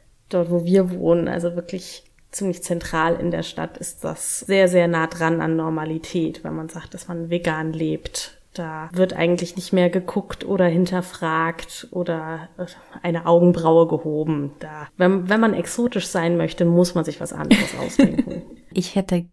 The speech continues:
Speaker 2: genau das Gegenteil erwartet. Ich hätte erwartet, dass man schon auch sich rechtfertigen muss, einer gewissen Kritik ausgesetzt ist. War gar nicht so.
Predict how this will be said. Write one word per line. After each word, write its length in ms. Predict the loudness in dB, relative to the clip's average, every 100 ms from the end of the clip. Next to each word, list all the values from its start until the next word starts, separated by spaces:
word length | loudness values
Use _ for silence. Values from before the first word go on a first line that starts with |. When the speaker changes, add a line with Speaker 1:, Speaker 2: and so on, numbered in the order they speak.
| -2
Speaker 2:
genau 300 | 2 2 0
das 180 | -4 0
Gegenteil 440 | 6 6 4 0
erwartet. 460 | 0 0 -2 -6 -6
Ich 120 | -4
hätte 160 | -2
erwartet, 540 | 0 0 -4 -2 0 2
dass 280 | 2 2 4
man 520 | 4 4 4 4 2
schon 380 | 2 4 4 6
auch 320 | 2 2 -2 _ _ _ _ -6
sich 280 | -4 -2
rechtfertigen 640 | -4 -4 4 4 6 6 8
muss, 460 | 8 8 4 2 -6 0
einer 160 | 4 4
gewissen 380 | 2 2 4
Kritik 460 | 2 2 -2 -2 2
ausgesetzt 880 | 4 2 0 -2 0 0 -2 -8 -6
ist. 1000 | -6 -6 -10 -16 -16 -14 -14 -14 -16 -10
War 300 | -8 -2 0
gar 180 | 4 6
nicht 200 | 6 4
so. 140 | 0